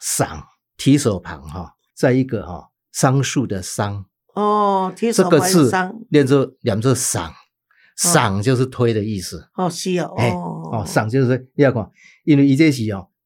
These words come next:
Speaker 1: 古典小说《三侠五义》第七十八回，哦，用力往上一拖，以为能将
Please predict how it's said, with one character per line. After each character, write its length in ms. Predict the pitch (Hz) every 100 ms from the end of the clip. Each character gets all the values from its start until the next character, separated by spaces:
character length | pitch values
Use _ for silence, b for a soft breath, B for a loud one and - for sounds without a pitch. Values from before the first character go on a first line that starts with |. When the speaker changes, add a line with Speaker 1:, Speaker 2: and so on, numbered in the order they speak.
| -
Speaker 1:
古 160 | 147
典 280 | 139 107 98 _
小 180 | - 104
说 200 | 104 135 131
《三 260 | 156 147
侠 200 | 127 110
五 260 | 104 98 110
义》 160 | 120 90 _ _
第 140 | - 147
七 220 | - 147
十 100 | -
八 240 | - 117
回， 280 | 107 90 78 _ _ -
哦， 240 | 170 - -
用 200 | 202 160
力 160 | 165 135
往 180 | 104
上 220 | 110 139 139
一 80 |
拖， 480 | 135 - 131 123 131 _ _ -
以 220 | 131 113
为 280 | 107 113 113
能 260 | 113 123
将 240 | 131 135